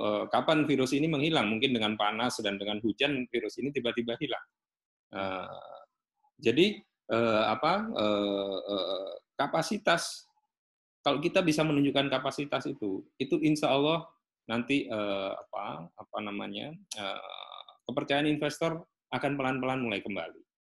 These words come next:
Apalagi kalau kita bisa mengambil sedikit peluang yang muncul di balik pandemi ini. Terutama mempersiapkan diri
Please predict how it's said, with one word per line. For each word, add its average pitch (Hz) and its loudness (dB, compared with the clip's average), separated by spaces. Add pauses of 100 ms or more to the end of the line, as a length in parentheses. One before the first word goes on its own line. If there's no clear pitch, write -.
(420)
Apalagi 107 2 (840)
kalau 110 4
kita 110 -2 (320)
bisa 117 0 (720)
mengambil 151 4
sedikit 185 0
peluang 110 -2
yang 156 0
muncul 185 2 (320)
di 117 0
balik 117 2 (400)
pandemi 98 -2
ini. 87 -16 (1000)
Terutama 117 0
mempersiapkan 113 0
diri 113 0